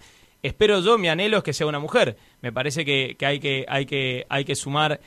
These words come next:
eh, ma-, más voces en el Consejo Deliberante. Seguramente va a ser un consejo de siete, y nosotros esperamos, esperamos poder presentar eso, pero eso es historia para el veintitrés.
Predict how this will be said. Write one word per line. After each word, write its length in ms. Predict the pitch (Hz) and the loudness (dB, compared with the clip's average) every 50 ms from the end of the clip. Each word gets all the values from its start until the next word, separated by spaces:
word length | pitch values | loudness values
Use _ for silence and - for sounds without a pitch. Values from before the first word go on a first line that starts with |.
| - _ _ | -20 _ _
eh, 640 | - - 123 123 120 120 120 120 120 117 117 117 - - | -8 -6 -4 -4 -4 -4 -4 -4 -4 -4 -6 -8 -8 -4
ma-, 260 | 135 139 151 - - | -2 -2 -2 -2 -4
más 220 | - 139 147 147 147 | -6 -2 0 0 2
voces 400 | 156 165 165 160 - 156 - - | 2 2 0 0 0 -4 -4 -4
en 100 | 139 135 | -4 -4
el 100 | 135 131 | -4 -6
Consejo 340 | - 135 135 147 156 147 156 | -6 -6 -4 -4 -4 -4 -4
Deliberante. 420 | 139 143 147 160 196 214 202 180 | -2 -2 0 0 0 0 0 -4
Seguramente 480 | - - 143 143 147 147 151 151 143 143 | -6 -4 -2 -2 -2 -2 -2 -2 -2 -2
va 60 | 139 | -2
a 40 | 127 | -2
ser 140 | - 147 143 | -2 -4 -4
un 80 | 139 | -4
consejo 380 | 131 135 131 113 151 139 135 143 | -4 -6 -6 -4 -6 -4 -2 -2
de 100 | 135 127 | -2 -2
siete, 440 | - - 180 190 190 220 233 262 - - - _ - | -2 -2 -2 -2 2 0 0 0 -2 -12 -20 _ -12
y 100 | - 143 | -8 -6
nosotros 400 | 131 135 110 175 196 214 220 156 | -4 -4 -2 -2 2 2 2 2
esperamos, 540 | 135 123 - 131 131 139 143 135 127 120 - | 2 -2 -4 -2 -2 -2 -2 -2 -4 -4 -6
esperamos 360 | - - - 135 143 147 135 | -8 -6 -4 -4 -2 -2 -4
poder 200 | - - 131 127 | -4 -4 -4 -4
presentar 360 | - 131 - - 135 135 175 208 | -4 -8 -10 -8 -4 -2 0 0
eso, 140 | 156 131 131 | 0 -2 -2
pero 100 | 123 151 | -2 -2
eso 100 | 143 170 | -2 -2
es 80 | 147 | -6
historia 300 | 135 131 - 151 135 135 | -6 -4 -2 0 0 0
para 160 | 123 123 120 123 | -2 -2 -4 -4
el 60 | 123 | -4
veintitrés. 520 | 120 120 110 127 123 160 156 131 - - | -4 -4 -6 -4 -2 0 0 0 -2 -4